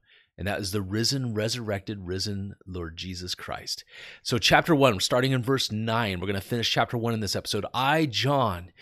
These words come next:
your brother and partner in the tribulation and the kingdom and the patient endurance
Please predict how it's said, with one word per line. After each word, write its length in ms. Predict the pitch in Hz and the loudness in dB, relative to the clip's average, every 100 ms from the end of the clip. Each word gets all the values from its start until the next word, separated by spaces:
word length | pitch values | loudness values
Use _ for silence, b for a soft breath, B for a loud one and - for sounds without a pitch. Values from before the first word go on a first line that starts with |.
| B B | B B
your 380 | 98 117 165 190 | 2 8 8 8
brother 480 | 139 139 143 147 | 6 4 6 6
and 320 | - 123 151 - | 4 2 0 0
partner 420 | - 160 131 120 | 4 4 4 -2
in 200 | 120 127 | 0 0
the 100 | 160 | 2
tribulation 840 | - 175 175 196 170 160 - 165 | 2 2 2 2 2 2 0 0
and 180 | 123 113 | 0 0
the 60 | |
kingdom 840 | 104 - - 143 165 160 156 165 160 - | 0 -2 0 2 2 0 0 -2 -4 -6
and 220 | 104 104 | -6 -4
the 100 | 101 | -4
patient 640 | - - 127 139 - 160 - | -6 -4 0 0 2 0 -2
endurance 1080 | 104 98 87 92 117 151 156 156 139 - | -4 -4 -4 0 4 6 4 0 -2 -2